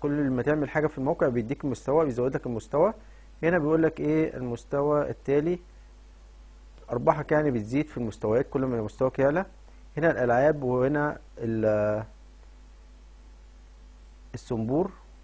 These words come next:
هتلاقي فوق كاتب لك حاجه. هنا الصنبور اهو يا شباب، بتدوس هنا كده كل عشر دقايق. كل اللي عليك بتخش هنا كده وتحل الكباتشة ديت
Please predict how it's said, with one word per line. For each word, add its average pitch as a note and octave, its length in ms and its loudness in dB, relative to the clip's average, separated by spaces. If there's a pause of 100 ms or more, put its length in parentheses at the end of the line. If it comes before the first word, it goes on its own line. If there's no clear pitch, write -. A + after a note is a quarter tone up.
(280)
هتلاقي D#3+ 280 0
فوق D#3+ 180 -2
كاتب D3 200 0
لك C3+ 120 0
حاجه. A2+ 280 2
هنا C#3 80 0
الصنبور B2 400 -2
اهو C3 60 8
يا C3+ 60 4
شباب، C3+ 320 0
بتدوس - 380 -10
هنا C#3 80 -4
كده D3+ 280 -2 (840)
كل F3+ 160 4
عشر E3+ 260 6
دقايق. C3+ 420 2 (760)
كل E3 160 4
اللي C#3 120 6
عليك B2+ 180 4
بتخش - 400 -8
هنا C#3 140 -4
كده D3 200 0
وتحل C3+ 260 -2
الكباتشة C3+ 420 -2
ديت E3 240 0